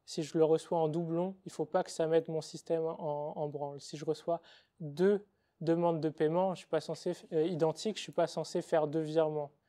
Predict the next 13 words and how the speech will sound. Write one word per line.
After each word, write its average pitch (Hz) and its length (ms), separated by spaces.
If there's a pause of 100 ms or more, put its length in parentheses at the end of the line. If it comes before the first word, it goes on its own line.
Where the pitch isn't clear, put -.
(320)
Euh, 139 280
sinon, 151 440
nos 147 120
clients, 165 300
ils 151 80
vont 147 140
assez 147 260
vite 156 220
se - 100
plaindre. 143 320 (1400)
Euh, 143 220 (1000)
ensuite, - 420
bah, 143 180